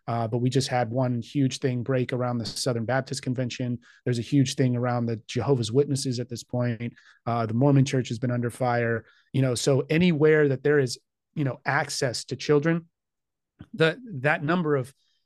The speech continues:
pedophiles starts to, like, come back into your mind a little bit and go five percent. Like, if we were to put that just in a number, I'll do the math for you. That's a hundred and eighty-five million worldwide. So <clears throat> that,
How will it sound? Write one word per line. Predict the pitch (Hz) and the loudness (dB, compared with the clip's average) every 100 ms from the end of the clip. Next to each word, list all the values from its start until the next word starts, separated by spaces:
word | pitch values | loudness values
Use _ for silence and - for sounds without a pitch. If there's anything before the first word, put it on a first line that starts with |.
| _ | _
pedophiles | 160 180 - 135 127 | 0 0 0 -2 -2
starts | - 147 135 - | -4 -6 -6 -6
to, | 131 | -4
like, | 127 120 | -4 -6
come | - 143 | -4 -2
back | 135 135 139 | 0 0 -2
into | 123 | -6
your | 120 117 | -6 -2
mind | 151 160 151 _ - | 0 2 0 _ -4
a | |
little | 147 127 120 | -2 -2 -4
bit | 120 117 | -6 -8
and | 117 | -8
go | 113 | -6
five | - 143 135 | -2 -4 -4
percent. | 117 - 147 110 | -8 -4 -4 -4
Like, | 135 127 | -4 -4
if | 127 | 0
we | 180 | 2
were | 202 | 2
to | |
put | 151 175 165 | 2 0 0
that | 143 131 | 0 0
just | 135 139 | -4 -4
in | 139 | -2
a | |
number, | 135 135 120 | -2 -2 -2
I'll | |
do | 117 | -4
the | 135 | -4
math | 120 131 - | -4 -6 -6
for | 110 | -8
you. | 113 | -6
That's | 135 | -2
a | 151 | -2
hundred | 165 160 165 165 _ _ | 0 2 0 0 _ _
and | 135 139 | -4 0
eighty-five | 143 147 139 131 127 120 | 0 0 -2 -2 -2 -2
million | 120 131 151 147 98 - _ _ _ _ _ | -2 2 2 2 -2 -10 _ _ _ _ _
worldwide. | 127 156 131 120 117 - _ _ _ - | 0 2 2 2 -2 -2 _ _ _ -6
So | - 156 139 135 | 0 2 2 -2
<clears throat> | |
that, | 226 262 262 202 170 147 151 202 | -4 2 2 2 -2 -4 -4 -4